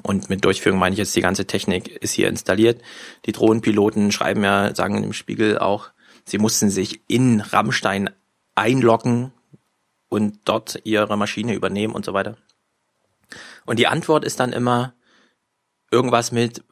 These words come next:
was plant Deutschland zu drohen? Und ja, wir haben da Planung und mittlerweile sollen die ja auch militaris-, also bewaffnet werden und nicht nur der passiven Beobachtung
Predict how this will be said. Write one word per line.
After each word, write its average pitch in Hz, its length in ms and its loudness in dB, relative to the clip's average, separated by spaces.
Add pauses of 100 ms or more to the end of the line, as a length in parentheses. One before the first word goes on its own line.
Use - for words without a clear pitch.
(140)
was 113 220 -2
plant 110 340 0
Deutschland 95 440 0
zu 101 160 -8
drohen? 85 440 -6 (180)
Und 104 160 -6
ja, 98 240 4
wir 101 120 2
haben 95 140 -2
da 98 160 2
Planung 95 580 -4
und 107 300 -6 (160)
mittlerweile 104 460 2
sollen 104 260 2
die 104 60 2
ja 101 120 4
auch 95 140 -2
militaris-, 98 520 -4
also 95 280 -4
bewaffnet 107 580 0
werden 104 380 2 (340)
und 104 120 0
nicht 101 180 0
nur 95 240 2
der 98 200 2
passiven 104 440 -4
Beobachtung 107 680 0